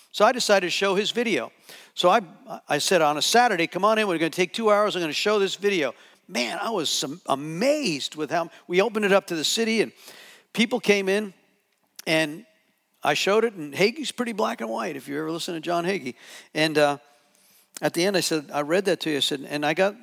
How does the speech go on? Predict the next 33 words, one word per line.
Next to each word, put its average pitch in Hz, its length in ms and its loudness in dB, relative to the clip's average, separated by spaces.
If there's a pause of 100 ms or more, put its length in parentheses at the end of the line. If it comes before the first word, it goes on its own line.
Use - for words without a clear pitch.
(100)
a - 60 -20
couple 180 260 -2
ladies 170 360 0
that 135 140 -8
just - 360 -8
got 151 180 0
in 165 80 -4
my 156 140 -2
face." 135 340 -4 (380)
"Well, 175 100 -2
where 196 160 6
do 190 80 0
we 175 140 2
draw 175 180 2
the 165 80 -2
line 170 240 0
here, 131 140 -4
Pastor?" 127 420 -2
Snow 165 320 0
White, 165 460 0
and, 139 160 -8 (280)
and, 160 240 -8
and 147 320 -6 (220)
they 165 140 0
were 214 80 0
not 254 180 2
happy 123 420 -4 (200)
that 135 160 0
I 139 80 2
was 143 260 -4 (260)
putting 160 180 -6
this 135 160 -2
out. 170 200 2